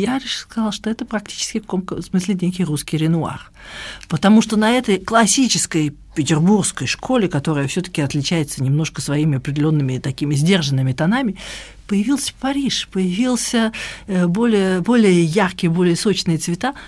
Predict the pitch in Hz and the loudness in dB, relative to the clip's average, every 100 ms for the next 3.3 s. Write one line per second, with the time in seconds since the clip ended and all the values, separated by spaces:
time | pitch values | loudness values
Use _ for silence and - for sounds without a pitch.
0 | - - 208 160 - 135 139 123 117 - | -10 -4 0 0 -2 -6 -4 -4 -6 -8
1 | - - 143 127 127 135 147 143 143 - | -10 -6 -4 -4 -4 -4 -4 -4 -4 -8
2 | - 147 139 165 170 208 - 254 269 202 | -6 -4 -2 -2 0 2 2 4 6 6
3 | 175 160 | 4 2